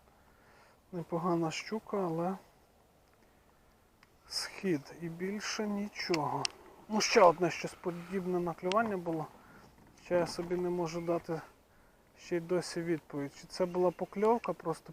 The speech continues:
під самою лодкою вона так, коли опустилась приманка, взяла, але ніжно-ніжно. Ну, що навіть я не відчув, якщо чесно.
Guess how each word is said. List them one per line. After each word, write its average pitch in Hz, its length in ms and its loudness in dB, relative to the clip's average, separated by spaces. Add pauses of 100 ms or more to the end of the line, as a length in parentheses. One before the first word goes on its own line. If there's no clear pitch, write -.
(140)
під 175 200 -6
самою 175 460 2
лодкою 160 420 0
вона 156 240 -2
так, 156 260 -6
коли 160 200 0
опустилась 156 560 -2
приманка, 165 640 -2 (1040)
взяла, 165 800 4 (680)
але 151 240 2
ніжно-ніжно. 151 920 0 (180)
Ну, 165 140 -6
що - 200 -4
навіть 160 340 -2
я 165 100 0
не 156 160 -2
відчув, 147 440 -6
якщо - 280 -16
чесно. - 320 -10